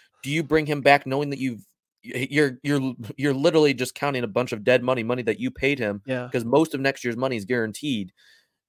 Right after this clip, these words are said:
Speaker 1: Do you just bring him back as that third quarterback, as another guy who could compete, and another guy who may have been badly affected by a bad offensive system, and
Speaker 2: Yeah.
Speaker 1: maybe he needs a new offensive system as well and would look better in it?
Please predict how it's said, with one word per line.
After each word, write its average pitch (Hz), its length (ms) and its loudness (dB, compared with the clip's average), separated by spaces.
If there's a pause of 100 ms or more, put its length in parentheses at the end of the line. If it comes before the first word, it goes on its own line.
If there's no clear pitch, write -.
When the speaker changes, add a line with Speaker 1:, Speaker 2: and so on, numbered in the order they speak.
(140)
Speaker 1:
Do 135 120 -2
you 131 280 0
just 139 260 0
bring 151 180 4
him 139 120 0
back 131 240 6
as 131 120 -2
that 123 200 4
third 120 240 2
quarterback, 110 540 2
as 110 100 0
another 117 320 -2
guy 113 220 4
who 107 140 -8
could 139 200 -6
compete, 123 420 -6 (340)
and 135 60 2
another 175 220 2
guy 190 140 2
who 202 120 -4
may 147 160 6
have 175 120 4
been 165 160 2
badly 127 340 6
affected 135 400 0
by 120 320 2 (440)
a 120 80 2
bad 123 360 4
offensive 127 500 0
system, 160 360 -4
and 117 80 -4
Speaker 2:
Yeah. 113 60 -4
Speaker 1:
maybe 117 220 -2
he 151 200 -8
needs 156 220 -6
a 147 40 -8
new 151 160 -2
offensive 147 360 -2
system 139 300 -8
as 131 120 -6
well 139 180 0
and 127 100 -4
would 117 160 -4
look 123 160 -2
better 123 280 4
in 135 100 -2
it? 107 160 -4